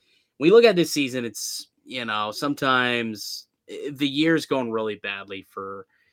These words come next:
for that squad. So I, you know, this, a change of scenery could do well, but keep in mind that he did help that team to a Stanley Cup final a year ago,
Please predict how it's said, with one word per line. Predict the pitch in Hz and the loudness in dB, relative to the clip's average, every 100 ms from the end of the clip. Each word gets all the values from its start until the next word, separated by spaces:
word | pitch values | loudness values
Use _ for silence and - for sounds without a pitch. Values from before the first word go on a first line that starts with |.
| _ _ _ | _ _ _
for | - 117 | -2 2
that | 107 98 | 2 0
squad. | - - 104 101 98 92 | -4 -4 -2 0 -2 -4
So | - 104 | -4 -4
I, | 98 110 | -4 -6
you | 107 117 107 131 | -6 -4 -4 -2
know, | 113 107 | -2 -2
this, | 117 110 - - 50 - | -6 -8 -10 -12 -14 -10
a | 127 | -8
change | - 143 123 | -4 -4 -4
of | 117 | -6
scenery | - 117 113 | -6 -4 -4
could | 110 | -6
do | 110 110 | -8 -6
well, | 113 113 | -2 -2
but | 117 117 - _ _ | 0 -2 -2 _ _
keep | - 147 | -8 -4
in | 131 | 0
mind | 143 151 | 4 4
that | 147 | 4
he | 151 135 | -2 -2
did | - 151 175 156 | 4 6 8 6
help | 135 143 | 2 -2
that | 135 127 | -2 -4
team | - 156 143 | -2 -2 -4
to | 120 | -6
a | |
Stanley | 117 131 127 120 | -6 -4 -4 -4
Cup | 131 123 - _ _ _ _ - | -4 -6 -8 _ _ _ _ -6
final | 131 156 151 | -2 0 0
a | 147 | 0
year | 165 196 | 0 -2
ago, | 104 - | -6 -14